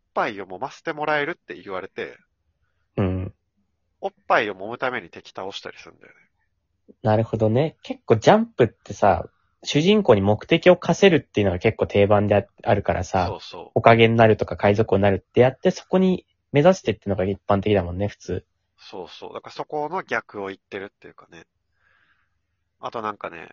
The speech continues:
Speaker 1: 敵が、一般人を操って、デンジに攻撃してきたりして。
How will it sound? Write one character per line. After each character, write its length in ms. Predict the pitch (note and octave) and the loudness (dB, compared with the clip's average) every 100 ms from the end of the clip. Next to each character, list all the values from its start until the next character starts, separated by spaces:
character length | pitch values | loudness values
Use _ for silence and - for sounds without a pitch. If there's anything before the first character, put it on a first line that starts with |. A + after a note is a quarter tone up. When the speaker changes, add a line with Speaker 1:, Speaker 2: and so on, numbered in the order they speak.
| _ | _
Speaker 1:
敵 360 | B2+ - E3+ | -20 -16 -10
が、 380 | E3 E3+ A2 D2 _ _ _ _ _ _ _ _ _ - | 0 2 2 -2 _ _ _ _ _ _ _ _ _ -18
一 160 | - _ _ | -18 _ _
般 220 | G3+ F#3+ | 0 0
人 240 | D3+ B2+ F#2+ | -6 -12 -10
を 120 | - | -4
操 200 | A#2+ D#3+ | -2 -2
っ 60 | - F3+ - _ | -4 -12 -12 _
て、 220 | - - _ _ _ _ _ | -12 -12 _ _ _ _ _
デ 140 | - A#2+ | -10 -10
ン 40 | |
ジ 140 | G2+ F2 | -12 -16
に 80 | |
攻 220 | F2+ F#2 F#2 | -16 -14 -14
撃 200 | F2 - | -16 -20
し 120 | - | -20
て 100 | F#2+ | -20
き 80 | - | -20
た 140 | - | -20
り 60 | _ | _
し 140 | - | -20
て。 160 | - | -20